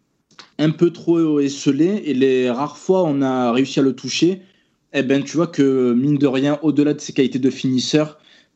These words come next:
c'est un joueur de foot, euh, pas trop mauvais, à l'image de son but, là où il combine, euh, avec Payet. Je trouve qu'il est encore un peu esselé. Et ensuite, le, euh, deuxième axe, euh, que je dirais, j'a-, j'attends un peu plus,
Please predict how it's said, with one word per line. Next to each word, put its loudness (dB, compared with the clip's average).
c'est -4
un -2
joueur 2
de 0
foot, -4
euh, 2
pas -2
trop -6
mauvais, 0
à 2
l'image 0
de 0
son 0
but, -2
là 4
où 2
il 2
combine, 2
euh, -4
avec 0
Payet. 0
Je -12
trouve 0
qu'il -4
est 2
encore 0
un 0
peu 2
esselé. 0
Et 4
ensuite, -4
le, 2
euh, 2
deuxième -2
axe, -4
euh, 2
que 0
je 0
dirais, 2
j'a-, 0
j'attends 0
un 2
peu 0
plus, -6